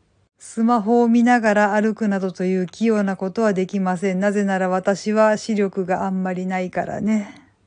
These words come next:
ただでさえ歩きスマホ危ないからやめようねって政府まで散々言ってるのにね、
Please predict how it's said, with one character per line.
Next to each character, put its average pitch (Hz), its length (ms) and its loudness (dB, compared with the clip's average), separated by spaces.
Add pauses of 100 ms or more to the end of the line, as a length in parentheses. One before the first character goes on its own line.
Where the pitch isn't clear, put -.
(320)
た 233 160 0
だ 262 160 0
で 233 140 4
さ 226 200 2
え 202 140 4
歩 196 240 4
き 220 160 -2
ス 233 180 -4
マ 226 180 6
ホ 190 280 4
危 202 140 -2
な 214 160 4
い 214 80 0
か 214 100 4
ら 190 80 2
や 185 180 2
め 202 180 2
よ 220 200 2
う 202 60 0
ね 180 140 0
っ - 20 -4
て 170 220 -6
政 262 360 2
府 226 120 4
ま 196 160 2
で 180 100 -2
散 190 300 -2
々 196 180 2
言 196 160 2
っ 185 40 -6
て 202 200 2
る 208 140 2
の 190 120 -2
に 170 140 -4
ね、 165 320 -4